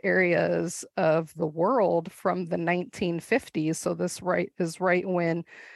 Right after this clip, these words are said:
Africa is going through its decolonial period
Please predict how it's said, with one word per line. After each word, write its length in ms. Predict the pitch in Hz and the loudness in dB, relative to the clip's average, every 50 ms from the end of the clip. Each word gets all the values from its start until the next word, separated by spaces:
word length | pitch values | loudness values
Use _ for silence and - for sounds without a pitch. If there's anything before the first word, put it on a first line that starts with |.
| - - - | -20 -6 0
Africa 540 | - 190 160 170 - 180 165 - 202 175 170 | 2 2 2 2 0 -4 -2 0 2 2 4
is 180 | 175 175 - | 2 0 0
going 260 | - 180 165 160 170 165 | -2 -2 -2 -2 -2 -6
through 280 | - - 170 160 160 | -4 -2 -2 -2 0
its 260 | - 175 170 - - | 0 0 0 -2 -4
decolonial 920 | 175 - 170 170 - - - 175 165 175 165 170 170 165 165 160 160 - | -6 -4 -4 -4 -2 -2 -2 0 0 0 -2 -2 -4 -4 -2 -2 -2 -4
period 800 | - - - 208 208 196 180 170 160 160 160 165 170 170 165 208 | -4 -2 -2 0 2 2 2 0 0 0 0 2 2 0 0 -2